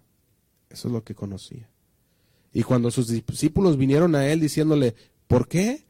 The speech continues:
Si tú apuntaste a Jesús, ¿por qué Él ahora está, está ahí bautizando? ¿Y por qué todos se van con Él?".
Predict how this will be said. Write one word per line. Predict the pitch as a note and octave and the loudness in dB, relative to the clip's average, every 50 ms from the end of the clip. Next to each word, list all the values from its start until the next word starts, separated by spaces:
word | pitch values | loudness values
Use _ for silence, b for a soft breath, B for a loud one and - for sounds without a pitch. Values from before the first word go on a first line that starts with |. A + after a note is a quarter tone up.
| _ _ _ | _ _ _
Si | - - - B2+ | -8 -4 -4 -2
tú | B2+ - F3 | 2 2 2
apuntaste | F#3 - A#3+ G#3 D3+ - F3 G3 - - | 4 4 2 0 0 0 -2 -2 0 -2
a | G#3+ | 0
Jesús, | - E3 C#3 - - F#3+ A3+ A3+ - | 0 0 0 2 2 2 2 0 -2
¿por | - - - D3+ C3+ - | -4 -2 0 0 0 0
qué | - E3+ F3+ G3 G#3 | -2 -2 0 0 0
Él | A3 G#3+ | 0 0
ahora | F#3+ E3+ E3+ F3 F3+ G3 | 2 2 2 2 0 0
está, | F#3 - - F3 F3+ F#3 E3+ - - | -2 -4 -2 0 0 0 -2 -2 -6
está | - B2+ - - D#3+ | -8 -8 -6 -6 -4
ahí | E3+ F3 F3+ F3+ | -4 -2 -2 -2
bautizando? | F3+ E3+ - - C3 - - D#3 E3 F3 F#3+ F#3+ F#3+ G3 G3 F#3+ b b b b b b b - | -2 -4 -4 -6 -8 -4 -4 -2 -2 -2 -2 -4 -4 -4 -6 -8 b b b b b b b -4
¿Y | A#2+ | 0
por | A2 B2 A#2+ | 2 2 2
qué | - D#3+ | 2 0
todos | - - F#3 G3+ F3+ | 2 2 2 2 2
se | - E3 | 2 0
van | D3+ E3 F#3 | 0 0 -2
con | - - F#3 F#3+ | -2 -2 -2 -2
Él?". | A3+ D4+ F4+ D#4 - | -2 -4 -6 -8 -10